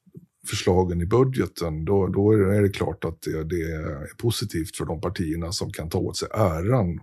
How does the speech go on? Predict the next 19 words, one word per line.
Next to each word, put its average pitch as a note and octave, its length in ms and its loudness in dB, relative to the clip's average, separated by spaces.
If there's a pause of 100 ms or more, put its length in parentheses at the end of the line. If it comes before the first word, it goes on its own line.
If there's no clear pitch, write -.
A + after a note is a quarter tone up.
för E2+ 200 -4
de E2+ 140 -2
här, E2 140 -2
de D#2+ 220 -6
förhoppningsvis - 580 -4
förbättringar G#2+ 960 -2 (640)
i G2+ 60 2
människors F2 460 0
vardag. D#2+ 380 -6
Så, F#2+ 220 -4
så, F2+ 460 0
så G2+ 240 0
det, F#2 220 4
det F#2 120 4
är G2+ 40 6
ju G2 160 6
ingen G2 260 6
tillfällighet G2+ 880 4
att - 160 -2